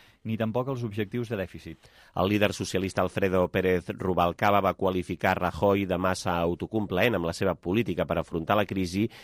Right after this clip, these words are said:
Speaker 2: i que dibuixa un país que el psoe no reconeix. El cap de l'oposició va destacar que Europa li dona més temps per flexibilitzar el dèficit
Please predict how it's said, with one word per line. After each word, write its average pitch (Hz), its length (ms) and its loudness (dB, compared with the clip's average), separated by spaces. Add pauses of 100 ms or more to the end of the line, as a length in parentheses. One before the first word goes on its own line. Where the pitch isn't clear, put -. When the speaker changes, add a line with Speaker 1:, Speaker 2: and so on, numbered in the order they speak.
(120)
Speaker 2:
i 87 80 -8
que 87 120 0
dibuixa 90 360 0
un 101 160 0
país 92 380 0 (280)
que 92 140 4
el 87 160 4
psoe 104 240 4
no 95 160 4
reconeix. 95 560 2
El 82 100 0
cap 92 140 0
de 90 160 2
l'oposició 87 480 0
va 104 80 4
destacar 95 400 0
que 90 80 4
Europa 95 320 4
li 90 100 2
dona 95 220 2
més 113 240 0
temps 95 160 -2
per 87 240 -2
flexibilitzar 85 720 -4
el 98 160 0
dèficit 107 400 -4